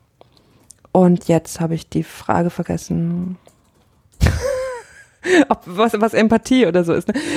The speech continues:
Also das ist tatsächlich so ein bisschen ein Stück weit Handwerk oder Erfahrung auch, dass man,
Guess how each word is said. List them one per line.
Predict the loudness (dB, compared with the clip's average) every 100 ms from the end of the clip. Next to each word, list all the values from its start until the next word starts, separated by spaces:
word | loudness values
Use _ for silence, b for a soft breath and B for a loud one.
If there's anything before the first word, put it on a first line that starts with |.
| 2
Also | 2
das | 4 2
ist | 0 -2
tatsächlich | 0 2 0 -2
so | 0
ein |
bisschen | -2 0 0 2 0 b b b _
ein | -6
Stück | 0 0 0
weit | 2
Handwerk | 4 2 2 2 2 2
oder | 2 2
Erfahrung | 2 2 2 2 2
auch, | 0 -2 -2
dass | -8 -2
man, | -2